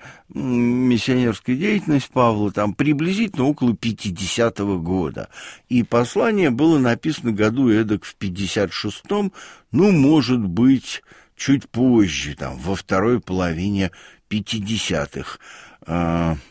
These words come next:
да, это стало первой такой общиной апостола Павла, которую, м, он основал в Европе.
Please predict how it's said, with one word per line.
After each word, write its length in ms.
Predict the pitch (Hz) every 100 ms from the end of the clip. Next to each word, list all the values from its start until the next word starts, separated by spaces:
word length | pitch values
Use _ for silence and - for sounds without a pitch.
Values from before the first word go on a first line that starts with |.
| _ -
да, 360 | 80 78 71
это 340 | - - - 220
стало 400 | - 202 196 170
первой 560 | - 170 131 101 90
такой 420 | 82 87 85 95 98
общиной 540 | 110 - - 262 165
апостола 500 | 110 - 117 - 120
Павла, 560 | 113 180 185 151 127 - - - - -
которую, 760 | 107 110 120 127 131 127 120 - - - _
м, 460 | 104 104 104 101 -
он 320 | 120 110 110 101
основал 680 | 110 104 92 - 104 107 90
в 20 |
Европе. 640 | 92 117 104 78 -